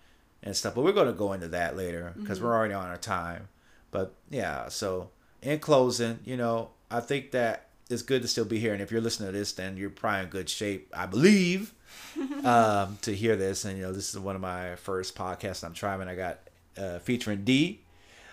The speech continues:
Speaker 1: uh, coming on here, which I, I've, I've kinda just defaulted to a name of calling the Red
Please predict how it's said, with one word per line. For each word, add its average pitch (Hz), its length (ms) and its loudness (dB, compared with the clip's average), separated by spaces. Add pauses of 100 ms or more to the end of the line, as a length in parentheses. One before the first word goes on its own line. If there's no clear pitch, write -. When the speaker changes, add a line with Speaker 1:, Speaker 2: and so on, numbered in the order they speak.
Speaker 1:
uh, 82 500 2 (180)
coming 110 260 -6
on 104 200 -2
here, 117 320 0
which 101 300 -10
I, 95 320 -2
I've, 92 80 -8 (140)
I've 90 460 -8 (300)
kinda 92 200 -4
just - 440 -8
defaulted 92 480 -6
to 92 140 -6
a 87 40 -6
name 87 220 -8
of 80 100 -10
calling 85 300 -6
the 78 80 -10
Red 85 380 -6